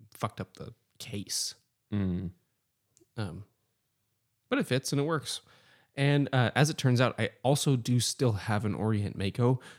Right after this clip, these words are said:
Speaker 1: which didn't make the picture when I took my State of the Collection because it wasn't at my house and
Speaker 2: Yeah.
Speaker 1: hasn't been for some time.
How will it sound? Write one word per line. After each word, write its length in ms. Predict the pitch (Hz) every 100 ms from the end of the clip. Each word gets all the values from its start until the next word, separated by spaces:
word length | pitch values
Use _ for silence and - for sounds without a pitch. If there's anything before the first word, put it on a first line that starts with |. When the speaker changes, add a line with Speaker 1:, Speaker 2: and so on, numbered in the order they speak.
| _
Speaker 1:
which 220 | 127 -
didn't 240 | - 160 254
make 200 | 175 147
the 80 | 104
picture 440 | - 269 - 117
when 120 | 104
I 40 | 98
took 200 | - 117
my 100 | 104
State 240 | - 98
of 60 | 90
the 60 |
Collection 440 | - 98 - 95 90
because 400 | 123 - 95 - - _ _
it 100 | 98
wasn't 460 | 104 127 127 120
at 100 | 107
my 140 | 101 95
house 520 | 98 104 185 - - _ _ -
and 80 | 104
Speaker 2:
Yeah. 80 |
Speaker 1:
hasn't 340 | 104 139 120 101
been 160 | 107
for 120 | 104 107
some 240 | - 104
time. 340 | 95 92 92